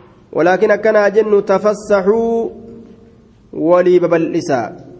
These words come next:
Tafassaxuu, walii babal'isaa. Watawassacuu, tafassahuu, walii babal'isaadha.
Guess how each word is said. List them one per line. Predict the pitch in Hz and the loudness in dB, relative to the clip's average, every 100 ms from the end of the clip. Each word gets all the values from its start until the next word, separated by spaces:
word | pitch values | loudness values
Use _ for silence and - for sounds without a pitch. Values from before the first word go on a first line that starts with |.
| - - - _ _ - | -20 -20 -20 _ _ -12
Tafassaxuu, | 190 180 254 - 208 175 143 147 | -8 -4 -4 -4 -4 -4 -4 -2
walii | 175 | 0
babal'isaa. | 165 175 190 180 165 - - - - - - - _ _ _ _ _ _ _ _ _ _ _ - | 0 0 -2 -2 -4 -6 -14 -20 -20 -20 -20 -20 _ _ _ _ _ _ _ _ _ _ _ -16
Watawassacuu, | 143 165 190 208 208 240 240 240 226 196 165 117 - - - - - - - - - - _ - - - - _ _ - _ _ _ | -4 0 0 2 2 0 -2 -2 0 0 -2 -4 -14 -20 -20 -20 -20 -20 -20 -20 -20 -20 _ -20 -20 -20 -20 _ _ -20 _ _ _
tafassahuu, | - 170 220 226 226 202 170 - | -6 -2 -2 -2 0 2 0 -2
walii | 165 185 | -2 0
babal'isaadha. | 185 190 190 220 208 202 226 247 214 - | 2 0 -2 -2 0 0 0 -2 -4 -10